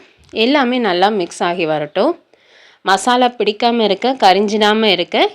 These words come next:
இது கூட கொஞ்சம் மிக்ஸ் பண்ணி விட்டுட்டு, நீங்க தண்ணி ஆட் பண்ணிட்டு, அதுக்கப்புறம் நம்ம அடுத்து என்ன பண்றதுன்னு போ-, பார்த்துக்கலாம். அதனால கொஞ்சமா நம்ம தண்ணி ஆட் பண்ணி எல்லாத்தையும் நல்லா மிக்ஸ் பண்ணி எடுத்துக்குவோம். பார்க்கவே செம்மையா இருக்கு. டேஸ்ட்டும்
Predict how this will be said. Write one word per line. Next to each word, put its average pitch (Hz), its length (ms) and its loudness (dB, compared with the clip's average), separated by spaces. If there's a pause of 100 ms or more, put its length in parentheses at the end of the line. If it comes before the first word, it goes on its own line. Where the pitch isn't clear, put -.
இது 202 280 -6
கூட 233 220 -2
கொஞ்சம் 214 320 -2
மிக்ஸ் - 180 -8
பண்ணி 220 280 -2
விட்டுட்டு, 175 380 0 (400)
நீங்க 247 260 0
தண்ணி 220 440 0
ஆட் 185 240 0
பண்ணிட்டு, 165 360 -2
அதுக்கப்புறம் 226 540 -2
நம்ம 190 180 -2
அடுத்து 170 200 -4
என்ன 160 220 -6
பண்றதுன்னு 156 500 -4
போ-, 170 160 -12 (120)
பார்த்துக்கலாம். - 460 -12 (140)
அதனால 175 400 -2
கொஞ்சமா 247 500 0
நம்ம 185 140 -2
தண்ணி 180 380 -2
ஆட் 160 180 -6
பண்ணி 208 380 -2
எல்லாத்தையும் 185 380 0
நல்லா 160 120 -6
மிக்ஸ் 170 340 -6
பண்ணி 175 320 -4
எடுத்துக்குவோம். - 540 -8 (680)
பார்க்கவே 180 540 -2
செம்மையா 180 500 -2
இருக்கு. 170 360 -2 (800)
டேஸ்ட்டும் 226 420 -4